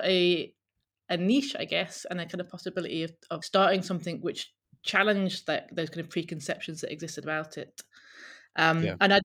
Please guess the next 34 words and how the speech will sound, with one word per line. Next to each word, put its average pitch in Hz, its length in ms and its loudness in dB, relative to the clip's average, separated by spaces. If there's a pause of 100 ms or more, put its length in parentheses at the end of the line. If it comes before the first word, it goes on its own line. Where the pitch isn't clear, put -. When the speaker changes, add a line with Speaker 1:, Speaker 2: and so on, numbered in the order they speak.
Speaker 1:
previously 208 320 0
worked 180 540 4
in, 160 800 -2
in 156 160 -6
digital 220 320 -2
journalism. 214 520 -2
I'd 170 140 -4
worked 170 240 -2
for 170 120 -8
a 160 40 -4
magazine. 185 840 -2 (680)
I'd 185 120 2
also 208 220 4
worked 202 180 4
in 185 80 -4
community 190 380 -4
development 165 640 -4 (120)
and 160 340 -6
in, 160 400 -4
um, 156 260 -8
journalism 170 360 -4
education 170 520 -4
as 160 100 -12
well. 170 280 -8
So - 120 -14
I 185 40 -14
think 214 220 -2
all 190 180 2
those 185 200 0
things 175 300 -6
kind 165 200 -10
of 160 80 -10
combined 160 800 -4 (760)
i-, - 40 -8